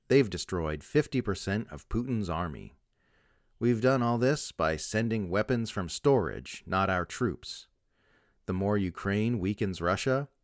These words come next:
the more it also weakens Russia's closest ally, China. America needs to stand strong against our enemies.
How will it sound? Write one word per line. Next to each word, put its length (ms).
the 80
more 240
it 60
also 400
weakens 440
Russia's 400
closest 560
ally, 540
China. 580
America 400
needs 220
to 100
stand 480
strong 480
against 380
our 140
enemies. 600